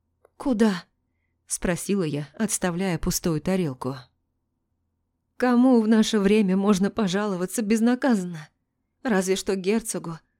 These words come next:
но к нему я не пойду ни за какие деньги». Я не успела договорить, как лицо доктора изменилось. «Не вздумай,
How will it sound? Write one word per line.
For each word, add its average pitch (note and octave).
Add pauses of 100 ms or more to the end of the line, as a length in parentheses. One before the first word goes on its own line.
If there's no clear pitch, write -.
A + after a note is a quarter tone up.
(200)
но B3+
к -
нему G#3+
я F3
не D#3+
пойду F3
ни E3
за F3+
какие G#3
деньги». D3 (1200)
Я E3
не D#3+
успела E3
договорить, D#3 (240)
как -
лицо G#3
доктора E3
изменилось. D#3+ (720)
«Не D3+
вздумай, D3